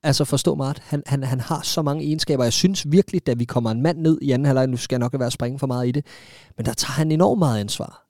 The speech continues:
Altså, tager helt vildt meget ansvar i forhold til at, at,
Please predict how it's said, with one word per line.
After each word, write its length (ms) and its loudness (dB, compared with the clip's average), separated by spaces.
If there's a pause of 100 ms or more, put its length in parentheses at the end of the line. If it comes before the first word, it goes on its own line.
Altså, 200 -4
tager 280 -6
helt 200 -2
vildt 120 2
meget 180 0
ansvar 300 -2
i 40 -4
forhold 320 2
til 300 0
at, 100 2 (500)
at, 200 2